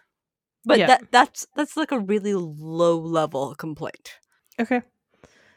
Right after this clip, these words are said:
Speaker 2: Three words to describe this book. Can't use magic.
Speaker 1: Cyberpunk.
Speaker 2: Yep.
Speaker 1: Pancakes.
Speaker 2: Mm.
Speaker 1: What's a word for a city?
Speaker 2: Metropolis.
Speaker 1: Yes. So we don't really talk about it a lot, but it's actually really fun how much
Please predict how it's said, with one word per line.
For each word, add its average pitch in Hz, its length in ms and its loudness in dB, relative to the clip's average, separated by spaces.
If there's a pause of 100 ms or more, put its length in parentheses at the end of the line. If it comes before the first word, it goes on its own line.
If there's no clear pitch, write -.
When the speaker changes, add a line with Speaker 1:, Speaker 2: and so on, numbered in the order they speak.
(160)
Speaker 2:
Three 220 160 6
words 190 340 2
to 190 80 -4
describe 180 380 0
this 170 140 -8
book. - 260 -10 (180)
Can't - 200 -8
use 156 140 -12
magic. - 360 -14 (240)
Speaker 1:
Cyberpunk. 226 1120 0 (300)
Speaker 2:
Yep. 147 200 -8 (180)
Speaker 1:
Pancakes. 190 760 -4 (280)
Speaker 2:
Mm. 170 280 -6 (420)
Speaker 1:
What's - 240 -2
a 359 60 -2
word 269 280 -4
for 214 140 -8
a - 100 -10
city? - 560 -10 (200)
Speaker 2:
Metropolis. 214 680 -8 (340)
Speaker 1:
Yes. - 540 -4 (400)
So 285 220 2
we 277 140 2
don't 311 200 2
really 220 200 0
talk 185 240 -6
about 170 200 -2
it 160 60 -4
a 156 60 -2
lot, 156 360 0
but 165 220 -2 (320)
it's 208 180 0
actually 311 360 4
really 262 280 2
fun 202 400 0
how 175 200 -6
much 180 340 -6